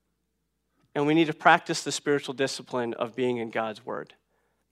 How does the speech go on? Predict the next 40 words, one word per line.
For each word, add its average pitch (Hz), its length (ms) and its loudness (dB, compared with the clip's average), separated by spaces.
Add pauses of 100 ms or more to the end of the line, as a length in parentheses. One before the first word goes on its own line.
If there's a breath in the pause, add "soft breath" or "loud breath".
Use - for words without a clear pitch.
(120)
Because 131 280 -2
that 156 320 6
straight 151 480 0
stick - 260 -4
of 135 100 -8
truth, 131 340 -8
that 135 240 0
sword 143 360 -2
of 123 120 -4
the 117 80 -12
Spirit, 135 340 -2
is 117 160 -8
the 127 160 -4
only 143 320 0
thing 127 320 -4
that 113 140 -6
will 120 100 -8
keep 123 320 -14
us 113 260 -8 (300 loud breath)
to - 100 -8
be 131 140 -2
aware 127 640 4
of 123 220 -6
compromising. 107 800 -6
Are 120 100 -2
we 131 180 0
obeying 143 380 2
or 165 40 0
are 156 40 0
we 143 80 0
not 120 280 -2
obeying? 104 280 -16
Are 110 60 -14
we 117 100 -10
compromising 170 760 0
or 143 40 0
are 131 40 0
we 120 120 -4
not 110 240 -8
compromising? - 640 -14